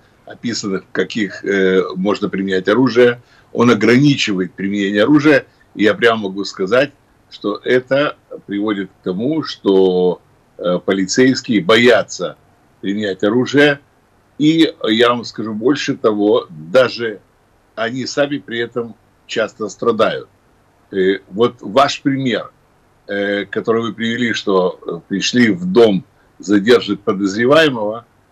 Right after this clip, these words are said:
и он напал, открыл дверь и напал с ножом на полицейских. То есть полная безалаберность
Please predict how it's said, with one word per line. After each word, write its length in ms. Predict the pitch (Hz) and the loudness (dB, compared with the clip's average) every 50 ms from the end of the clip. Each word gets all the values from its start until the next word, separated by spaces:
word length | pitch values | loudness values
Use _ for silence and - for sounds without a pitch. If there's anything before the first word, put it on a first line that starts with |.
| _ _ _ - | _ _ _ -10
и 60 | - | -6
он 180 | 110 113 117 117 | -6 -4 -4 -2
напал, 440 | 117 120 113 - 123 120 117 110 98 | -4 -4 -4 0 2 2 2 2 0
открыл 280 | - - 131 120 110 | -2 -4 -4 -4 -4
дверь 220 | 104 117 131 127 120 | -2 -4 -4 -4 -4
и 20 | |
напал 380 | 107 107 107 92 - 110 98 - | -4 -6 -4 -2 0 -2 -2 -2
с 100 | - - | -8 -8
ножом 320 | 113 98 101 107 98 92 | -8 -6 -4 -4 -4 -4
на 80 | 90 85 | -6 -10
полицейских. 800 | - - 104 101 101 95 - 98 90 82 - - - 71 71 - _ _ _ _ _ _ _ _ - | -6 -6 -4 -4 -4 -6 -6 -6 -6 -6 -8 -12 -18 -18 -20 -20 _ _ _ _ _ _ _ _ -2
То 80 | - - | 0 0
есть 260 | 110 113 - - _ _ _ _ _ - | 0 0 -6 -14 _ _ _ _ _ 2
полная 480 | 160 160 160 165 147 131 127 120 113 | 6 6 6 6 4 0 0 -2 -2
безалаберность 1080 | 101 101 120 117 107 120 123 127 147 160 156 120 113 104 101 98 98 98 92 - - | -4 -6 -10 -8 -8 -6 -4 -2 -2 -2 -2 -2 -6 -6 -6 -6 -12 -12 -14 -16 -20